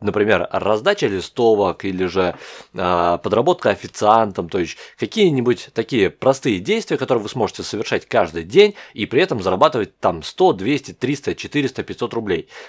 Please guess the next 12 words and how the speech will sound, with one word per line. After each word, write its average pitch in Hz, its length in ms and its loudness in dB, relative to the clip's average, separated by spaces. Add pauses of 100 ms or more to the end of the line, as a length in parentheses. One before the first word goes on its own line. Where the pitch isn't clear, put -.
Хорошо, 170 400 2
с - 100 -6
этим 160 200 0
разобрались. 110 520 2
Например, 143 320 -2
мы 117 320 0
научились 104 440 -4
зарабатывать 95 440 0
таким 127 260 -6
образом 98 360 -4
пятьсот 127 440 -4
рублей. 82 360 -8